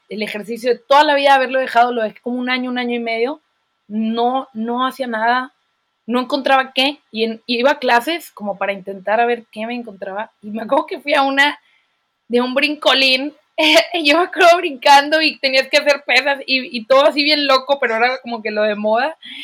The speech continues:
y yo me acuerdo que decía, "¿Qué es esto? ¿Por qué estoy tan tronca? ¿Y qué es este?". No, o sea, no era lo que me llenaba,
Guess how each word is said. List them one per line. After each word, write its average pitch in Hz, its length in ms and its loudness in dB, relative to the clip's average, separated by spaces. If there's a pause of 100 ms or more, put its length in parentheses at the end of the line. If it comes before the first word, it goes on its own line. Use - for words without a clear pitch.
(320)
y 233 100 -4
yo 262 80 2
me 294 60 0
acuerdo 330 260 -4
que 285 220 0
decía, 240 360 -4
"¿Qué 262 160 -4
es 254 80 -8
esto? 277 320 -4
¿Por 240 140 -10
qué 214 60 -20
estoy 240 160 -16
tan 240 240 -6
tronca? 226 440 -4
¿Y 226 120 -4
qué 220 120 -4
es 220 100 -8
este?". - 360 -14
No, 220 160 -2
o 214 40 -4
sea, 214 120 -4
no 220 220 0
era 277 120 6
lo 311 120 -2
que 214 100 -14
me 180 100 -12
llenaba, 175 440 -8